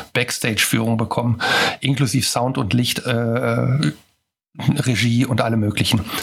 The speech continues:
eine quasi Privatführung. Ähm, und das war super spannend und sind dann halt abends erst um sechzehn, siebzehn Uhr vom Stellplatz losge-, oder, oder von dem Platz dann losgekommen, um dann weiterzufahren.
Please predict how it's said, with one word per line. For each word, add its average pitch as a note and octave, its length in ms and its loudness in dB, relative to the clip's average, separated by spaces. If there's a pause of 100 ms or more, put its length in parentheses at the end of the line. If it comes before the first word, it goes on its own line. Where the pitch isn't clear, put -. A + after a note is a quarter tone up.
(180)
eine B2+ 120 2
quasi A2 360 -2
Privatführung. A2 680 0 (880)
Ähm, G2+ 560 4 (640)
und F#2 220 4
das B2 240 -2
war A#2+ 180 2
super C#3+ 300 2
spannend E3 360 0
und C#3+ 120 2
sind D3 180 2
dann A#2 140 -2
halt B2+ 180 -2
abends C3 300 0
erst - 260 -2
um A#2 420 2 (680)
sechzehn, B2 340 2
siebzehn A#2+ 340 0
Uhr A#2+ 240 2
vom A#2+ 220 0
Stellplatz B2 500 -2
losge-, A#2+ 380 0
oder, A2+ 220 0
oder A2+ 160 0
von A#2 160 0
dem A2+ 100 2
Platz - 280 0
dann A2+ 120 2
losgekommen, A2 600 2
um A2+ 160 2
dann G2+ 180 2
weiterzufahren. G#2 680 2